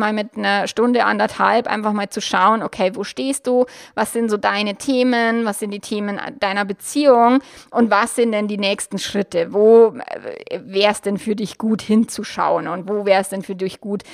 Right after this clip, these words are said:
Entscheidungen zu treffen und vielleicht auch mal zu handeln, wenn du dich davor drückst? Dann ist das eine gute Idee. Schreib mir einfach, wenn du un-, nicht genau weißt, oh, welches Coaching-Paket oder sowas,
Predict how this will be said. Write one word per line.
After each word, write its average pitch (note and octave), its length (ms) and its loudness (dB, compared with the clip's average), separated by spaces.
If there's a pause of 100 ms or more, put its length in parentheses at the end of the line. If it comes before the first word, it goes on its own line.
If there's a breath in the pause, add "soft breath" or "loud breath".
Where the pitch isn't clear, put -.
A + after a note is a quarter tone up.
(180 loud breath)
Entscheidungen G#3 600 -2
zu - 140 -12
treffen G3 440 -6
und F#3+ 200 -6
vielleicht F#3 380 -6
auch F#3+ 120 -4
mal F#3 140 -4
zu - 240 -8
handeln, C4+ 400 2 (240 loud breath)
wenn G3+ 220 4
du G#3 80 -2
dich G3+ 200 -6
davor F3+ 300 -4
drückst? - 340 -12
Dann B3 320 0
ist - 280 -6
das B3 180 2
eine A#3+ 100 0
gute A3 260 -8
Idee. F3 440 -6
Schreib G3 320 -2
mir G3 120 -4
einfach, - 460 -8
wenn F3+ 180 -4
du E3+ 140 -8
un-, G3 360 -6
nicht G3 160 -6
genau F3 260 -2
weißt, F#3 400 0
oh, G3 160 -2
welches F3+ 260 -6
Coaching-Paket F#3 680 -8
oder E3+ 160 -6
sowas, G3 300 -2